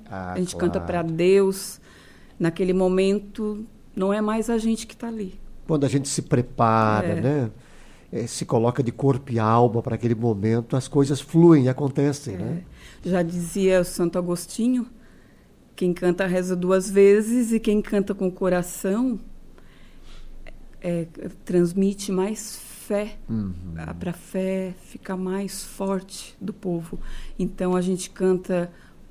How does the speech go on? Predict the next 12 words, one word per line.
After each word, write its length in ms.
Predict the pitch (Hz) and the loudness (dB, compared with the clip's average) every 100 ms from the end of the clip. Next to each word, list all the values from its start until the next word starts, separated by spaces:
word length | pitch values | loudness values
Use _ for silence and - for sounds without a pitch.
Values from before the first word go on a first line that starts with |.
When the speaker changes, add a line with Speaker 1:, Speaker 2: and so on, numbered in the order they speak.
| - | -8
Speaker 2:
com 120 | 185 | -2
a 60 | 175 | 0
letra, 640 | 170 185 208 - 233 233 269 - - | 2 2 0 -6 -10 -10 -12 -18 -10
com 180 | 185 175 | -2 -2
a 80 | |
voz. 880 | 170 175 180 190 214 - - - - - - - - - | -2 -2 -2 -2 -4 -8 -12 -14 -18 -20 -20 -20 -20 -14
Então, 680 | 233 - - 196 190 196 202 208 - - - | -12 -10 -6 -4 -2 -2 -2 -4 -10 -14 -16
é 160 | - 208 | -6 -2
isso, 260 | 220 226 226 | -2 -2 -2
a 40 | |
nossa 220 | 220 220 | -2 0
intenção 680 | 233 233 220 - 214 220 240 | 0 2 -2 -4 -4 -2 -4